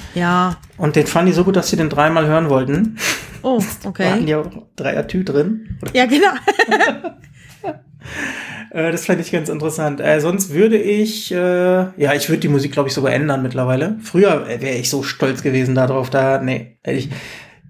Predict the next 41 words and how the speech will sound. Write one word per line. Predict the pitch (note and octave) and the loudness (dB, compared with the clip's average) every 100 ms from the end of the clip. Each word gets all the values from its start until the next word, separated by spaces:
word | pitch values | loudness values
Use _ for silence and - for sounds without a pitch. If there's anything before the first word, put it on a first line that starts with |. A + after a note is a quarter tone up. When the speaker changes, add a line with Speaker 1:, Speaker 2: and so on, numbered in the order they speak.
| - | -8
Speaker 2:
die | D3 | -2
nie | C#3+ E3+ D#3 | 4 4 4
dran | C#3+ D3 | 4 4
gelassen, | C#3 C3 B2+ C#3+ | 4 4 2 0
da | C3+ | 0
wär | C3 | 0
dann | C3 B2+ B2+ | 0 0 0
mein | C3 C3+ | 0 0
Auto, | C3+ C3+ B2+ | 2 0 2
meine | B2+ C3+ C3+ | 0 0 -2
Mugge. | C3+ C#3 C#3 - - - - | 0 2 2 -2 -14 -10 0
Speaker 1:
Nee, | A#3+ D#4+ | 2 4
Speaker 2:
<laughs> | |
Und | |
Speaker 1:
echt? | D4+ C#4+ | 2 4
Speaker 2:
laut. | C#4+ C#3+ | 4 4
Speaker 1:
Ja, | C#4+ | 4
das, | B3+ - - | 2 -2 -2
das | G3 A#3+ B3 | 0 0 2
war | B3+ | 0
Speaker 2:
Ja. | |
Speaker 1:
früher | - B3+ A3+ G3 | 2 2 2 2
so. | F3 F3 - | -2 -4 -8
Speaker 2:
Wär | C3+ C3+ B2 | -2 0 0
früher | - A#2 A2 B2 | 0 -2 -4 0
hundert | C3+ E3+ - | 2 4 2
Pro | - G#3 | 2 4
so | |
Speaker 1:
Ja. | G3+ | 4
Speaker 2:
gewesen. | B2+ B2 B2 A2+ - _ _ | 2 -2 -4 -6 -14 _ _
Speaker 1:
Ich | G#3 G3+ | -2 2
soll | A3 | 2
dich | A3 | 2
fahren, | - A3+ C#4+ | 0 0 2
dann | A#3 A3 | 2 2
hörst | A#3+ A3 | 2 0
du | |
das, | A3+ A3+ | -2 0
was | A3+ | 0
da | B3 | 0
läuft. | G#3 A#3 F#3 F3 | 2 2 0 -2